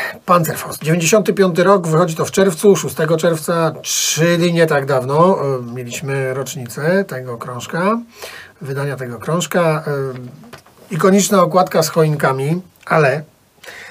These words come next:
no bo oczywiście są tam choinki, jest tam księżyc, e, jest, nic nie widać za bardzo na tym zdjęciu oczywiście, no bo,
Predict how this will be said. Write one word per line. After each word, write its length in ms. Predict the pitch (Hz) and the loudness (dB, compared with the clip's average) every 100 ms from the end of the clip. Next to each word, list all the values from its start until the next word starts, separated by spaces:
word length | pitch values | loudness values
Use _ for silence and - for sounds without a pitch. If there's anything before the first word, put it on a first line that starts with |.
| - - | -20 -8
no 60 | 151 | 2
bo 60 | |
oczywiście 380 | 165 165 185 156 | 2 2 -2 0
są 220 | - 208 | 4 4
tam 140 | 170 120 | 4 -2
choinki, 460 | - 120 156 - | -10 -6 -4 -4
jest 160 | 123 98 | -6 -8
tam 140 | 104 | -12
księżyc, 560 | 98 147 160 160 147 - | -10 -2 0 0 -2 -4
e, 1200 | 131 123 120 117 104 101 101 - - - - - | -4 -4 -8 -10 -12 -14 -16 -20 -20 -20 -18 -8
jest, 460 | 139 - - - 156 | -8 -8 -10 -8 0
nic 260 | 151 180 | 2 4
nie 120 | 165 208 | 4 4
widać 240 | 202 151 | 6 4
za 80 | 139 | 2
bardzo 220 | 143 135 | 0 0
na 100 | 147 | -2
tym 140 | 139 | -2
zdjęciu 400 | 147 147 139 147 | -2 -2 -2 -2
oczywiście, 440 | 131 131 123 - 156 | -4 -6 -8 -4 -4
no 100 | 135 | -4
bo, 200 | 120 | -8